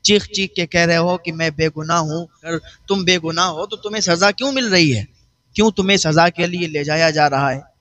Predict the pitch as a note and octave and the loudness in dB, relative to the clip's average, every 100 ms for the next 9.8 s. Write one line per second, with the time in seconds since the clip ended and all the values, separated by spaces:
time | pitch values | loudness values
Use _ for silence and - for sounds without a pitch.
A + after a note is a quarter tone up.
0 | _ D3+ D#3+ E3+ D3 C#3+ E3+ E3 D#3 F3 | _ 0 2 2 0 0 2 2 4 2
1 | F#3 F3+ _ _ _ _ _ - E3+ D#3+ | 2 -16 _ _ _ _ _ -4 2 2
2 | C#3+ D#3 E3 D3 D#3 F3+ C#3+ - _ _ | 4 4 4 4 4 2 0 -8 _ _
3 | C#3+ D#3+ D#3 E3 D3+ D#3 E3+ E3+ F3+ E3+ | -2 0 4 2 2 -8 -6 -8 -10 -12
4 | D#3+ D3+ - F3 F#3 E3 D#3 _ _ D#3+ | -14 -14 -18 -12 -12 -12 -20 _ _ -18
5 | - F3+ E3 E3 D3+ E3 F#3 F3+ E3 E3 | -10 -6 -2 -2 0 0 0 0 2 2
6 | F3 F3 F3+ E3+ E3+ F3+ E3+ F3+ F#3 C#3+ | 4 0 -2 -2 -2 -2 -2 -2 -6 -10
7 | _ _ _ - _ _ E3 E3 E3+ F3 | _ _ _ -20 _ _ -8 -2 0 2
8 | G3 G3 - _ F3+ E3 F3 E3 D#3+ F3 | 2 0 -6 _ -4 2 2 6 6 4
9 | D3 D#3 E3+ F#3 - F#3 F3+ | -2 -6 -4 -4 -2 -2 0